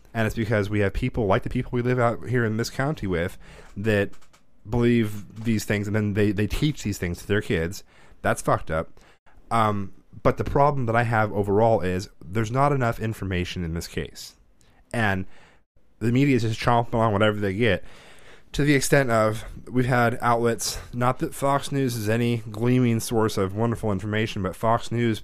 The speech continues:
has, has put a lot, a lot of incorrect information out there. There was another news outlet that used a picture of a teen from here in Portland, thinking it was him,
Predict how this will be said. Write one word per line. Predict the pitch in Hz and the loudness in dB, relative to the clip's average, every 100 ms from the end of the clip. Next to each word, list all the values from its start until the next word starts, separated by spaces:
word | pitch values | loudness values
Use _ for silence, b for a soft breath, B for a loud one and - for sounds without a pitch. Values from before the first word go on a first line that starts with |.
| 92 | -8
has, | 90 110 - | -4 -4 -4
has | 104 104 | -2 -2
put | - 135 87 87 | -2 -4 -4 -2
a | |
lot, | 101 104 104 104 | 2 2 2 -2
a | |
lot | 87 107 120 120 | -2 2 4 4
of | 101 | 2
incorrect | 107 101 98 85 | 0 0 -2 -2
information | 98 98 95 - 85 | -6 -4 -4 -4 -6
out | 78 | -6
there. | 87 82 90 B B | -4 -4 -4 B B
There | - 101 | 0 0
was | 101 | 2
another | 107 131 | 2 2
news | 123 107 | 2 2
outlet | 101 95 98 85 | 2 2 0 -2
that | 95 | -4
used | 95 110 110 98 | -2 0 0 -2
a | 101 95 | -4 -4
picture | - 120 - - 127 | -4 -6 -6 -2 0
of | 98 98 | 0 -2
a | 92 | -4
teen | - 113 113 110 117 107 | -4 -2 0 -2 -4 -8
from | - 98 | -8 -2
here | 123 | 0
in | 98 | 0
Portland, | 90 - 190 196 98 87 110 - - | -4 -2 0 0 -2 -2 -4 -8 -20
thinking | - 214 262 233 | -6 -2 0 2
it | 175 | 0
was | 101 - | 0 -4
him, | 107 90 104 | -4 -2 -4